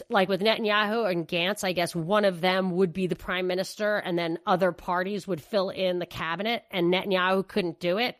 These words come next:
I don't know how. I guess you have to get the Knesset to approve it. I don't know. But Gantz is now trying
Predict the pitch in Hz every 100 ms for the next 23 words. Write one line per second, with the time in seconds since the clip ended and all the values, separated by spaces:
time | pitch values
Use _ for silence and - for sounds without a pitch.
0 | 196 214 180 180 160 190 180 175 165 -
1 | _ - - 175 185 - 175 165 175 170
2 | - 165 156 - - 160 160 - - 180
3 | 139 - 196 170 202 - 170 156 165 185
4 | 175 - 175 175 214 185 202 196 214 208
5 | 208